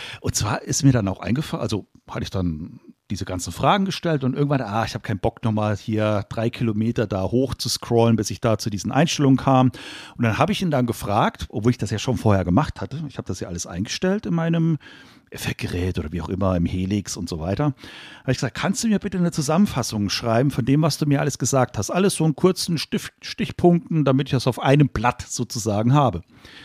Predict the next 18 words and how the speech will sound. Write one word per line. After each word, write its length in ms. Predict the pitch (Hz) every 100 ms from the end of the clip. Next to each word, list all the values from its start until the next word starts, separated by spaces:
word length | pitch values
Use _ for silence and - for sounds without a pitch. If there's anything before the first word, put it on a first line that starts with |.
| - - - - - _ _ _ _ -
Und 120 | 151
da 60 | 135
hat 80 |
er 80 | 139
das 160 | 123 113
dann 160 | 110
gemacht 420 | 95 90 160 - -
und 100 | -
da 120 | 120 107
waren 180 | 107
dann 180 | 127 139
komplett 440 | - 107 - 135 -
andere, 560 | 107 110 139 151 170 - _ _ _ _ _
äh, 300 | 113 110 110 110
Zahleneinstellungen 1040 | - - 180 170 135 101 92 - 98 113 143
<laughs> 20 |
drin 280 | - 127 110
gewesen, 540 | 90 95 87 85 90